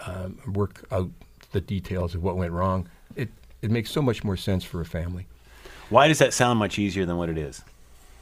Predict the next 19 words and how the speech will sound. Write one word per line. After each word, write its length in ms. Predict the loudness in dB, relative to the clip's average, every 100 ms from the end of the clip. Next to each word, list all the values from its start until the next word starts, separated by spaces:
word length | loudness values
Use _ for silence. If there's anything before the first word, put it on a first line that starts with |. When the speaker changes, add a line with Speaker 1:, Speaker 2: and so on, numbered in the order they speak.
| -20 -20 -20 -20 -20 -20 -20 -20 -20 -20 -20 -20 -20 -6
Speaker 1:
<laughs> 1600 | 6 8 8 8 6 8 4 6 2 2 0 0 -8 0 2 4
Well, 380 | 6 6 4 0 -18 -20 -20 -20 -20 -20 -20 -20 -20 -20 -14
uh, 60 | -12 -12 -18 -20 -8
there's 220 | -2 -2
a 40 | 0
lot 260 | 0 2
of 160 | 2 0 -8 -20 -20 -20 -20 -20 -20 -20 -20 -20 -20 -8
anger. 420 | 0 2 4 2 0
There's 200 | -2 -4
a 40 |
story 400 | -4 -2 0 2
in 80 | 0
the 60 | 2
book 280 | 0 -2
about 340 | -2 0 0 0
a, 540 | -2 -4 -6 -6 -8 -12 -20 -20 -20 -20 -20 -20 -20 -20 -14 -4
a, 80 |
a, 80 | -4 -4 -6
a 40 | -4